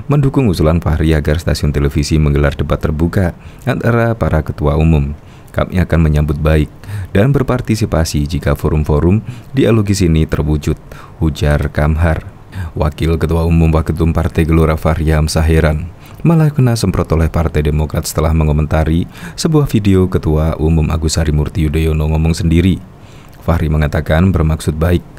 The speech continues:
terkait komentar yang dia lontarkan. "Lah, kan maksud saya baik. Ketua Umum partai itu tugasnya memang ikut konsultasi,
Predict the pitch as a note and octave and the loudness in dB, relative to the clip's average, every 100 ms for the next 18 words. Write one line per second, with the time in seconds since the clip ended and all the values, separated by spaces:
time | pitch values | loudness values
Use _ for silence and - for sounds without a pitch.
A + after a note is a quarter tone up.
0 | - - - - D3+ D3 - F2 E2 - | -18 -18 -4 -2 0 0 0 0 2 2
1 | F2 F2 F2+ B2 D#2+ D#2 D#2 E2 E2+ A2 | 0 2 2 2 2 2 0 0 -2 -2
2 | F#2 D2 - - - - - E2+ D#2+ - | -2 -4 -12 -20 -20 -20 -2 0 0 -4
3 | - - D#3 B2 G2 - F#2 G2 F2+ F2+ | -16 -2 2 2 0 -2 0 2 2 0
4 | A#2 - - - - - F3 E3 D3 A2+ | 0 -4 -14 -16 -20 -4 -2 2 2 2
5 | A2 G#2+ F2+ - D#2+ D#2 D#2 F2+ A2+ - | 2 2 0 0 0 0 -2 0 0 -4
6 | - - E3+ C#3+ C#3 B2 B2 B2+ - - | -16 -2 0 2 2 2 2 -2 -6 -4
7 | - E2+ D#2+ E2 F2 D#2 - D#2 - D#2+ | 0 2 4 2 0 -4 -2 -4 -2 -4
8 | - D2+ D#2 - E2 | -2 -2 -2 0 0